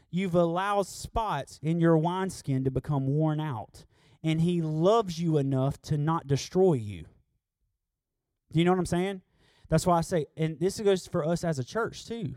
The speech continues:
We are one body as a church. So we're not a hundred wineskins, we're one wineskin all together. So if it, so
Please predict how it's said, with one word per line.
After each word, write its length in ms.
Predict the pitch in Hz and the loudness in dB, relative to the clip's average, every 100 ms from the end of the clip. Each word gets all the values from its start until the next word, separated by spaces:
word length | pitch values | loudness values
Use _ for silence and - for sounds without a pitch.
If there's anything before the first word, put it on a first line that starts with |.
| _ | _
We 160 | 165 208 | 0 4
are 100 | 170 | 4
one 460 | 147 147 202 196 170 | 2 0 -4 -4 -4
body 480 | 165 190 120 104 - | -2 -2 -6 -12 -6
as 160 | 151 | -4
a 60 | 139 | -2
church. 480 | 208 180 98 - - _ _ _ _ _ | -2 -2 -4 -14 -20 _ _ _ _ _
So 180 | - 190 | -2 2
we're 140 | 180 | 4
not 300 | 196 208 196 - | 4 0 -2 0
a 120 | 147 | 0
hundred 360 | 160 202 180 | 0 0 0
wineskins, 640 | 156 175 208 185 - 123 127 | 0 -4 -4 -10 -8 -6 -4
we're 240 | 135 135 | 2 2
one 440 | 135 131 170 220 127 | 2 0 -4 -4 -6
wineskin 600 | 117 113 113 131 120 - | -6 -10 -12 -8 -8 -6
all 240 | 151 160 160 | 0 2 2
together. 640 | 143 135 202 127 90 - _ _ _ _ _ _ _ _ _ _ - - | -2 -2 -2 -4 -10 -14 _ _ _ _ _ _ _ _ _ _ -20 -20
So 200 | - 180 | 2 4
if 80 | 151 151 _ | 4 0 _
it, 180 | 160 - | -6 -4
so 300 | - 170 | 4 4